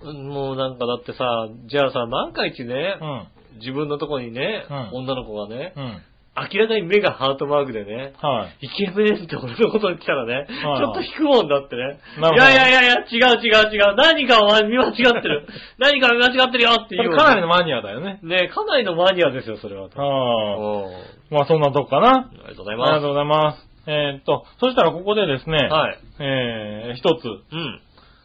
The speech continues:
Speaker 2: あの、ここの目の前にね、
Speaker 1: うん。
Speaker 2: 今出てるんですけれどもね。
Speaker 1: ずっと置いてあるよ、これ。
Speaker 2: はい。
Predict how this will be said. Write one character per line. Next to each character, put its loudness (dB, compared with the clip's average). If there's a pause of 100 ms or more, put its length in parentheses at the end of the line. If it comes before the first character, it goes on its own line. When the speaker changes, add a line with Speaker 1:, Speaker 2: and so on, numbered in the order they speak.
(240)
Speaker 2:
あ 2
の、 -8
こ -20
こ -2
の -8
目 0
の 2
前 0
に -8
ね、 -6
Speaker 1:
う -10
ん。 -10
Speaker 2:
今 -8
出 2
て -2
る -6
ん -14
で -12
す -20
け -12
れ -8
ど -
も -6
ね。 -6
Speaker 1:
ず 2
っ 4
と 2
置 -2
い 0
て 2
あ 4
る -2
よ、 -4
こ -12
れ。 -12
Speaker 2:
は -16
い。 -20